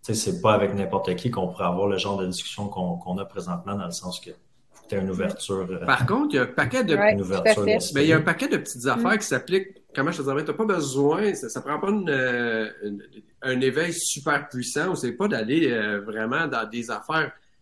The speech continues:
Speaker 2: très ésotériques, là, juste de, de, de, de, de comprendre que, euh, quand t'as une passe qui est difficile dans une course, que tu peux changer ce mode-là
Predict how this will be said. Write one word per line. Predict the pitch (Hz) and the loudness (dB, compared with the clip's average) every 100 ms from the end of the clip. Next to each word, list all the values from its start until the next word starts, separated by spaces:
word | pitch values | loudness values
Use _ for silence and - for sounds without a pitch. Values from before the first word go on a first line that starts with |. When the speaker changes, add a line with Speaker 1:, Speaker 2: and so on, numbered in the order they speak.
| _ _ - | _ _ -8
Speaker 2:
très | 160 156 147 | 0 4 6
ésotériques, | 139 143 139 131 214 | 4 2 2 2 0
là, | 180 175 | -2 -2
juste | 143 220 156 | 0 2 4
de, | 143 | 2
de, | 113 120 113 | 4 0 -2
de, | 110 113 - | -2 -2 -2
de, | 120 - _ - | -8 -8 _ -8
de | 120 | -6
comprendre | - 151 139 135 135 170 196 147 | -2 2 2 0 -2 0 0 2
que, | 139 143 143 - | 2 4 4 2
euh, | 113 110 110 110 110 | 0 2 2 2 2
quand | 127 131 | 0 2
t'as | 127 | 0
une | 120 | 0
passe | - 139 147 - | 0 2 2 0
qui | 123 | -6
est | |
difficile | 117 - - - 147 170 | -6 -8 -8 -4 0 0
dans | 139 117 | 0 -2
une | 110 110 104 | -2 -4 -4
course, | 143 170 185 - - _ _ _ - | -2 -2 -4 -10 -18 _ _ _ -6
que | |
tu | - - - | -4 -6 -2
peux | 185 196 | 4 4
changer | 196 147 127 123 | 4 0 0 0
ce | 160 - | -2 0
mode-là | 131 120 113 107 110 175 | 2 2 0 0 -2 -2